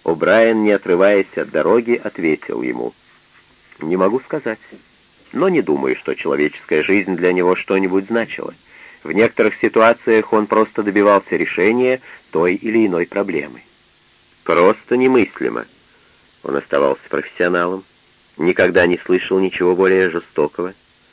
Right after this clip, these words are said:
О'Брайен остановился у небольшого деревенского ресторанчика.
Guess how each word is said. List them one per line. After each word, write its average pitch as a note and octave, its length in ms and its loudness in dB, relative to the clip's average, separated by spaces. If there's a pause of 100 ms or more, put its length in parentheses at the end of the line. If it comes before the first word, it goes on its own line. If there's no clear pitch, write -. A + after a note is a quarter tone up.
(840)
О'Брайен A2+ 480 -2
остановился B2 680 -2
у - 100 -2
небольшого G2 540 0
деревенского C#2 560 -2
ресторанчика. - 760 -8